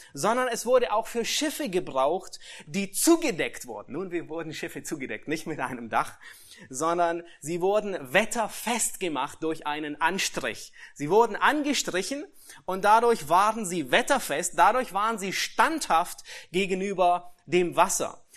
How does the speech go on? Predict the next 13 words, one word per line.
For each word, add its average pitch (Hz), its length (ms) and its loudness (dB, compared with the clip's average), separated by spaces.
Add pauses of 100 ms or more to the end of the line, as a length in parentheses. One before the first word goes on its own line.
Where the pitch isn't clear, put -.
(120)
Und 190 220 -4
so, 233 380 4
so 185 180 0
veränderte 208 800 -2
sich 175 160 -6
ein 185 80 -8
bisschen 190 260 -4
die 170 100 -6
Bedeutung 156 640 2
dieses 143 400 -6
Wortes 190 440 0
von 147 440 -2 (240)
zudecken 202 760 0